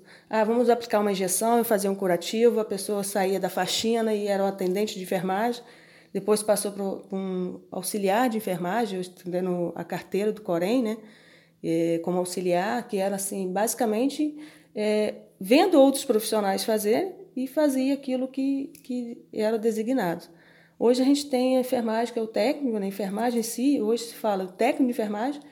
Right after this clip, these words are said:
e o enfermeiro. O enfermeiro faz cinco anos de faculdade e ainda tem mais uns dois anos de, de especialização ainda pra se qualificar e fazer um atendimento melhor, né?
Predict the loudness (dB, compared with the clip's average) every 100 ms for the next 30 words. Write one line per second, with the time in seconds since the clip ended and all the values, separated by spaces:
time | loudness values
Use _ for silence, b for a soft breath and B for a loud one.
0 | b b 0 2 2 2 2 0 -8 -2
1 | 2 4 2 2 0 0 2 2 4 2
2 | 0 -4 0 2 2 -2 -14 b b b
3 | b 4 4 4 2 2 2 4 2 2
4 | 0 2 2 2 2 2 2 0 0 -6
5 | -6 -6 -6 -8 -12 -10 -4 -2 -2 -2
6 | -2 -2 -4 -2 0 0 -2 -6 -4 -4
7 | -4 -6 -4 -2 0 -2 -4 -2 -2 -2
8 | -2 0 -2 -2 0 2 2 0 -2 -8